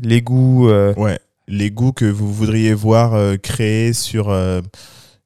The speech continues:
Speaker 2: par Moonbite, du coup par nous. On a aussi un questionnaire qu'on a, euh, sur notre Linktree. Du coup, le Linktree, euh, vous allez sur moonbite point co, vous allez voir aussi, euh,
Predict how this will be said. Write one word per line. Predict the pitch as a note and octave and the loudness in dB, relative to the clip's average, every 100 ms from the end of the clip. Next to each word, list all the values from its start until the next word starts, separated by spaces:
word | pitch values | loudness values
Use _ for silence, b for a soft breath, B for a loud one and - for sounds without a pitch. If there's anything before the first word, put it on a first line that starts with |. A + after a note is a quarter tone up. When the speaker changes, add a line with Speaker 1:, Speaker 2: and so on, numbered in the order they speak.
| _ _ _ _ _ _ _ _ _ | _ _ _ _ _ _ _ _ _
Speaker 2:
par | G#2 G#2 | -2 0
Moonbite, | G#2 G#2 G#2+ D#3+ | 0 0 0 -2
du | A#2+ | -4
coup | - A#2+ | -6 -4
par | G#2+ G#2 | 0 0
nous. | A2 D#3+ | 0 0
On | D3 | 0
a | A2 | 0
aussi | G#2+ - A#2+ | -2 -2 -4
un | G#2 | -4
questionnaire | - C3 - C#3 C#3 D3+ C3 A2+ | -2 -4 -2 -2 0 2 0 -2
qu'on | - G#2+ | -4 0
a, | G#2+ | 2
euh, | B2 A2+ G2 | 4 4 2
sur | G2 - | 2 0
notre | G#2 G#2 - - | 0 0 -2 -2
Linktree. | G2 A#2 D3 - - C#3 - b b _ | 0 0 0 -2 -4 -6 -8 b b _
Du | G#2+ G#2 | -12 -10
coup, | - B2 | -2 0
le | |
Linktree, | G2+ A2 A2+ - - C3 C3 | 0 0 -2 -4 -4 0 0
euh, | A2 G2 F#2+ F#2+ | 2 2 0 -2
vous | F#2+ | -2
allez | G2 | -2
sur | G#2 G2 | -2 -4
moonbite | F#2 G2 G2 G2+ G2+ - F#2 F2+ F2+ - | -4 -4 -2 -2 -2 -2 -2 -2 -4 -6
point | G2+ F#2 | -8 -8
co, | - A#2+ | -2 -2
vous | G#2+ | 0
allez | F#2+ F2+ | -4 -4
voir | F#2 G2 G#2 | -2 0 0
aussi, | F#2+ F2+ - G#2 | -2 -4 -4 -4
euh, | F#2 F2+ E2+ | -2 -4 -6